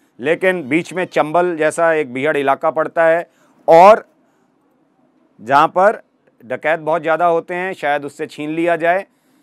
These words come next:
क्या करता है ऐसी सिचुएशन में? तो पहला ऑप्शन है did not take cash,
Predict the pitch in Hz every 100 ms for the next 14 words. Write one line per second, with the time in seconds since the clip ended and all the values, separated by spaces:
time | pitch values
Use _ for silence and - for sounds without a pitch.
0 | _ _ _ 170 170 165 160 175 170 165
1 | 160 175 170 - 170 160 180 180 208 247
2 | _ _ _ _ _ _ _ _ _ _
3 | _ - 117 160 175 214 220 208 - 220
4 | 214 214 175 165 220 240 - 214 - 214
5 | 208